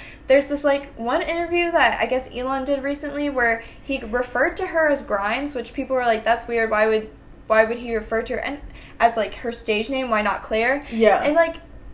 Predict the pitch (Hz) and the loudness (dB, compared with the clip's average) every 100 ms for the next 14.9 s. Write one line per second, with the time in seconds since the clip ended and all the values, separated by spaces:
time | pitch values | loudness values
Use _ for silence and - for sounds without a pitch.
0 | - 359 339 233 220 226 220 - 302 330 | -8 0 4 4 4 2 2 0 -4 -2
1 | 320 320 359 339 339 370 330 302 359 349 | 8 10 10 8 4 6 8 8 8 10
2 | - 269 247 208 214 214 208 208 214 202 | 8 8 6 2 2 2 0 2 0 2
3 | 214 196 180 170 185 196 320 392 277 247 | 0 -2 -2 -2 -4 -4 4 8 10 8
4 | 214 320 - 480 466 440 427 359 262 226 | 8 4 4 2 4 4 2 2 2 2
5 | 226 226 247 240 247 247 226 - - - | 2 2 -4 -6 -8 -6 -6 -6 -10 -20
6 | - - - 269 220 190 - - - - | -20 -20 -6 0 0 -2 -10 -20 -20 -20
7 | - - - 240 - 269 233 - 226 - | -20 -20 -4 -4 -2 -2 -2 0 -4 -2
8 | 285 302 330 320 294 226 220 - 226 277 | -2 2 2 0 2 4 4 0 0 0
9 | 254 226 233 226 208 - - - - - | 0 0 0 -2 -4 -6 -16 -20 -20 -20
10 | - - 240 262 262 254 - 285 - 196 | -6 2 4 4 4 2 2 -2 -2 -4
11 | 269 247 233 220 220 226 233 202 196 214 | -4 -2 -2 0 0 -2 -2 -4 -4 -8
12 | 208 208 202 - 196 190 202 220 247 220 | -10 -10 -8 -6 -4 -4 -6 -6 -6 -6
13 | 208 - - 220 208 190 190 185 202 202 | -6 -8 -10 -10 -8 -8 -6 -4 -2 0
14 | 208 277 359 330 220 294 - 302 | 2 4 6 6 6 8 8 4